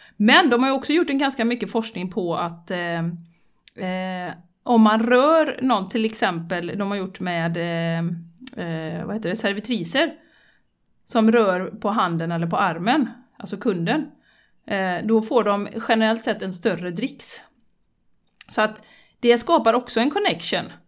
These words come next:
och man gör det då givetvis på rätt sätt. Ehm,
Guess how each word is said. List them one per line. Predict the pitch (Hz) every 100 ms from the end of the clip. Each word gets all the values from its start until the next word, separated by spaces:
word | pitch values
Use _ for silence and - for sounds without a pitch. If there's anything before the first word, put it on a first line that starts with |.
| _
och | 220
man | 233
gör | 233 190
det | 190
då | 190
givetvis | 180 170 170 170
på | 175
rätt | 165 151
sätt. | - 180 185 - - _ - - _
Ehm, | - 202 190 180 175 175 170 170 180